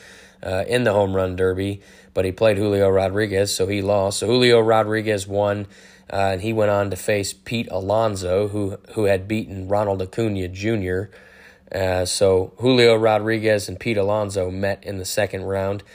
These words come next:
The other half of the bracket, uh, Albert Pujols ended up beating Kyle Schwarber, eight versus one,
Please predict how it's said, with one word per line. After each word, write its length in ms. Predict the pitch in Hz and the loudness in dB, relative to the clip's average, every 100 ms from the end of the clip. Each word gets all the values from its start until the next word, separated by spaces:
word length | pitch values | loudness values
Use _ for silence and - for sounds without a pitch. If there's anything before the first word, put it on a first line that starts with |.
| - - _ | -20 -20 _
The 140 | 101 | 4
other 180 | 117 127 | 6 6
half 300 | 107 107 98 | 6 4 2
of 80 | 104 | -4
the 60 | 95 | 0
bracket, 580 | 98 101 95 101 - _ - _ _ - | 2 2 0 -4 -6 _ -20 _ _ -6
uh, 320 | 95 92 95 - | -4 -2 -4 0
Albert 420 | 113 127 117 - | 2 4 2 -4
Pujols 560 | - 139 98 95 104 - | -2 2 4 4 2 -2
ended 220 | 104 98 | -4 0
up 200 | 101 - | -2 -2
beating 360 | 107 110 95 | -4 -2 -4
Kyle 340 | 92 113 110 95 | -4 0 0 0
Schwarber, 720 | - - 113 113 92 92 98 - _ _ _ | -4 0 4 4 2 -8 -8 -14 _ _ _
eight 360 | - 117 120 - | -2 -2 -2 -8
versus 460 | - 107 - 95 95 | -4 -4 -4 -10 -10
one, 480 | 95 110 92 98 | -2 0 0 -4